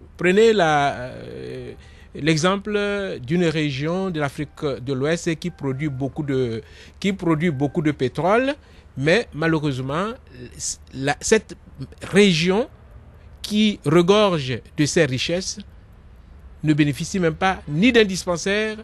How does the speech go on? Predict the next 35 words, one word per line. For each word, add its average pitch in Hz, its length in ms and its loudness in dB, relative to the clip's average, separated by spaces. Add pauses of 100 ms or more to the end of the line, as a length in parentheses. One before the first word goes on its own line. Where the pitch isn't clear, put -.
ni 208 220 4
d'une 196 180 2
école, 202 440 -2 (260)
ni 214 180 2
de 190 140 6
route, 185 380 0 (400)
et 233 100 2
même 202 320 2
pas 233 220 -2
de 170 100 -4
pétrole 190 500 -4
pour 190 220 -10
s'éclairer 156 580 -8 (280)
à 156 80 -4
la 139 100 -4
lampe. 127 300 -10 (600)
Est-ce 170 140 -10
que 185 60 -6
vous 185 60 -4
pouvez 170 200 -2
imaginer 151 380 -4
cela ? 147 340 -6 (340)
C'est - 140 -6
quand 139 160 -2
même 233 340 2 (120)
une 208 240 2
injustice 117 540 -2
flagrante. 170 800 -2 (920)
Il 185 120 0
faudrait 180 320 2
que 254 260 0 (460)
les 147 240 6
populations 170 580 0
africaines 151 600 -6
puissent - 260 -6